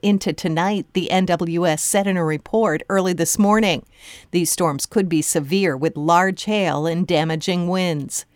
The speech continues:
In central and southern Kansas, meanwhile, thunderstorms are possible. Dime to quarter-sized hail may fall in some areas. Winds are forecast from fifty to sixty miles an hour,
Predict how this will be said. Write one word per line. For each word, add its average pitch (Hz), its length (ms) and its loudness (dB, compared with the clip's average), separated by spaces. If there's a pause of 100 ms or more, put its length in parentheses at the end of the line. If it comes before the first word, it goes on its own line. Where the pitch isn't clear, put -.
(360)
In 220 200 4
central 214 500 2
and 165 180 0
southern 226 400 2
Kansas, 214 540 0
meanwhile, 208 560 2
thunderstorms 202 880 0
are 175 80 2
possible. 170 680 0 (400)
Dime 196 380 4
to 180 160 -4
quarter-sized 220 920 2
hail 170 220 0
may 190 200 0
fall 180 320 0
in 185 100 0
some 208 280 4
areas. 156 640 -2 (100)
Winds 208 320 2
are 175 100 2
forecast 175 600 -2
from 160 140 -4
fifty 208 420 -2
to 165 120 -2
sixty - 440 -2
miles 180 420 0
an 156 100 -2
hour, 170 440 0